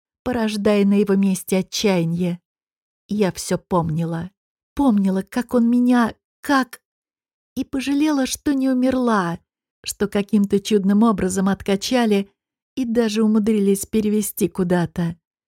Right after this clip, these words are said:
Это унизительно и грязно, а ещё от этого не отмыться. Никогда. Когда смотришь программы про жертв насилия, сопереживаешь им,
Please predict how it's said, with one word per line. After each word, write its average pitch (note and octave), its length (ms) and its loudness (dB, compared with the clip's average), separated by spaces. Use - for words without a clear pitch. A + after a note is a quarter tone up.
Это G#3 240 -4
унизительно G#3+ 920 2
и - 40 -2
грязно, G3 680 0
а - 80 -8
ещё A#3+ 720 -4
от - 240 -8
этого G3 320 -2
не F#3+ 200 0
отмыться. F#3 880 -4
Никогда. E3+ 960 -6
Когда B3+ 300 -4
смотришь C#4 500 -2
программы A#3 520 0
про G3 200 -2
жертв G#3+ 380 -4
насилия, G#3+ 760 0
сопереживаешь A#3 1000 0
им, F#3 240 2